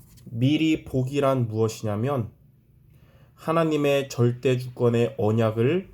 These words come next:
미리 보는 것입니다. 절대 주권은 뭐냐면 하나님의 정말로 소원, 하나님의 뜻, 바로 인간 구원입니다. 요한복음 육 장 사십 절에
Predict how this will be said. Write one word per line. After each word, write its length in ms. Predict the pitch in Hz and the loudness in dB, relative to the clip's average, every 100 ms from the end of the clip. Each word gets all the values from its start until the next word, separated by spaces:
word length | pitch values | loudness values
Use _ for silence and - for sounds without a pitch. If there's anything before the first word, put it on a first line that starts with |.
| - - | -20 -12
미리 520 | 110 123 147 147 123 | -4 -2 -2 -4 -6
보는 300 | - 113 131 | -4 0 0
것입니다. 680 | 120 - 95 90 - - - _ _ _ _ - _ - _ _ - - - - - - | 0 -2 -6 -14 -16 -20 -20 _ _ _ _ -20 _ -20 _ _ -20 -20 -20 -20 -20 -20
절대 360 | - 127 127 156 | 0 2 2 0
주권은 520 | 143 131 135 131 127 | -2 -4 -2 0 -2
뭐냐면 600 | 104 104 104 110 131 101 - - _ _ _ _ _ | -2 -4 -4 -2 -4 -6 -10 -20 _ _ _ _ _
하나님의 1120 | - - 185 180 165 156 156 147 147 151 - - _ | -10 -2 0 0 -2 -2 -2 -2 -2 -6 -12 -20 _
정말로 680 | - 110 110 107 107 110 - | -8 -2 0 0 0 -2 -6
소원, 500 | - - - 180 110 95 - _ - - - _ _ - | -16 -6 0 2 2 -4 -16 _ -20 -20 -20 _ _ -20
하나님의 640 | - 175 165 156 147 131 - | -6 -2 -2 -2 -4 -8 -4
뜻, 300 | 185 123 - - - - - | -2 -2 -8 -20 -20 -20 -8
바로 300 | - 117 117 - | -2 0 0 -4
인간 760 | 117 135 147 143 139 135 127 | -2 -2 2 2 2 -2 -10
구원입니다. 840 | - 123 123 117 101 90 92 92 92 _ _ _ _ _ _ - _ - - | -8 0 2 2 0 -8 -14 -18 -20 _ _ _ _ _ _ -20 _ -20 -6
요한복음 680 | 117 135 143 139 131 135 113 | 2 4 4 2 -2 -2 -4
육 220 | 110 - | -8 -8
장 320 | 123 117 120 | -4 -2 -4
사십 420 | 117 104 95 - | -6 -12 -14 -10
절에 500 | - 98 101 110 92 | -8 -6 -4 -6 -8